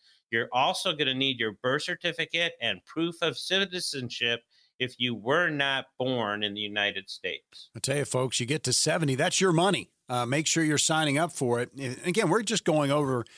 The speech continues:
Speaker 2: uh, the possibility of working past the age of seventy and what you should be doing, what you should be aware of. And again, there may be a certain situation where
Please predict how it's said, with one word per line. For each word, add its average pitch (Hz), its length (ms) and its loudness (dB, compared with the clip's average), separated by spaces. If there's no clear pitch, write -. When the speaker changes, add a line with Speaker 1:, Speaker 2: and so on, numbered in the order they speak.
Speaker 2:
uh, 127 160 -4
the 120 120 -6
possibility 127 920 0
of 117 460 -2
working 127 340 -2
past 120 360 -2
the 113 100 -2
age 113 380 0
of 104 180 -10
seventy 110 640 0
and 104 180 -6
what 123 180 -2
you 117 120 -2
should 131 300 2
be 120 120 0
doing, 117 320 4
what 117 160 0
you 113 100 -2
should 131 380 2
be 127 160 4
aware 110 380 4
of. 95 240 -4
And 120 80 -2
again, 123 280 0
there 117 100 2
may 123 160 0
be 127 160 0
a 120 60 2
certain 127 320 0
situation 127 600 0
where 120 220 2